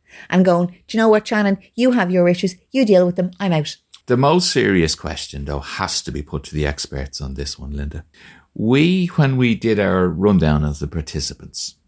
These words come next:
Speaker 2: with our limited knowledge of these people and only reading what the good people at Channel nine gave us, the other side of the world spoke about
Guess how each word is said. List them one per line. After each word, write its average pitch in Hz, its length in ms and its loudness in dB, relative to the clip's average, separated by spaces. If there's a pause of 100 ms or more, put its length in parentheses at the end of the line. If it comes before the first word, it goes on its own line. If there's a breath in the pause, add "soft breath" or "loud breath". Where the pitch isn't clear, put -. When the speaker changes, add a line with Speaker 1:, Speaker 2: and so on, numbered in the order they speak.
Speaker 2:
with 87 220 -2
our 80 200 2
limited 110 600 4
knowledge 76 400 -2
of 71 120 -10
these 76 220 -8
people - 460 -14
and 76 360 -4
only 101 280 0
reading 80 380 2
what 76 300 -4 (100)
the 82 60 -6
good 80 180 0
people 80 300 -2
at 73 80 -6
Channel 78 260 -2
nine 76 300 0
gave 71 260 -2
us, - 320 -14
the 95 100 -2
other 165 120 2
side 104 260 0
of 85 60 -2
the 82 80 0
world 78 440 0 (300)
spoke 131 380 -2
about 76 400 -6